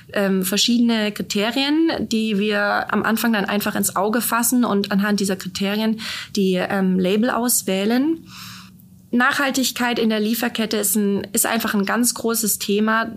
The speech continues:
Das fängt ja von der Art, wie produziert wird, was verwendet wird, wie funktioniert die ganze Logistik, wie funktioniert am Ende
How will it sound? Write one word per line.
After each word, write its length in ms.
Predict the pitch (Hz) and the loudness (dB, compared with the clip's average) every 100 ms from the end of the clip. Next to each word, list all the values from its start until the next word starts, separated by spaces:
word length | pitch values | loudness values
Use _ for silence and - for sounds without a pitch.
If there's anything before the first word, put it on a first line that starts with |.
| - | -4
Das 220 | 208 202 | -2 0
fängt 240 | - 240 240 | 2 2 2
ja 340 | 220 202 - | 2 2 -2
von 540 | - - 240 247 254 247 - - - | -4 -2 2 4 2 0 -10 -16 -6
der 200 | - - | -2 0
Art, 280 | 190 233 240 | 2 2 2
wie 80 | 233 | -2
produziert 640 | - 214 202 - 220 202 | 0 0 0 0 0 0
wird, 200 | 214 208 | -2 -2
was 240 | 196 226 - | 0 0 0
verwendet 540 | 226 196 196 202 196 | 0 0 2 0 0
wird, 220 | 196 202 - | -2 -2 -2
wie 320 | 190 233 247 | 0 0 0
funktioniert 720 | - - 226 214 220 214 214 | -4 -4 -2 0 0 0 0
die 60 | 196 | 0
ganze 320 | 190 190 196 | 0 0 0
Logistik, 760 | 185 190 254 - - 233 226 | 0 0 0 2 0 -2 0
wie 220 | 202 208 | -2 0
funktioniert 640 | 208 214 208 196 190 202 196 | 0 -2 -2 0 0 0 0
am 100 | 190 | 0
Ende 340 | 196 202 196 | 0 0 0